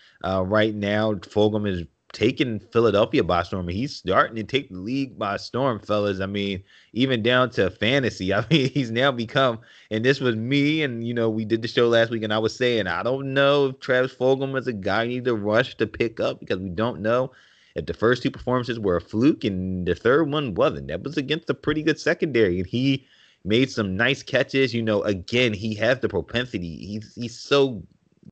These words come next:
good and solid, you know, at, at attacking the football at its high point, you know, and, and, and going for, and going for the football, which is something that this team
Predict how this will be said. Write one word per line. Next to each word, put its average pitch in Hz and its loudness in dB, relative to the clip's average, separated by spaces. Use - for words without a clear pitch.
good 123 6
and 92 -8
solid, 110 2
you 104 -4
know, 98 -2
at, 92 -2
at 92 -2
attacking 117 -2
the 95 -2
football 98 2
at 95 2
its 90 -2
high 110 2
point, 101 -4
you 92 -6
know, 90 -2
and, 92 -6
and, 92 -4
and 90 -4
going 104 2
for, - 0
and 92 -2
going 98 2
for 101 2
the 90 -4
football, 87 -2
which 92 -2
is 87 -6
something 123 -4
that 120 -4
this 101 -4
team 98 -4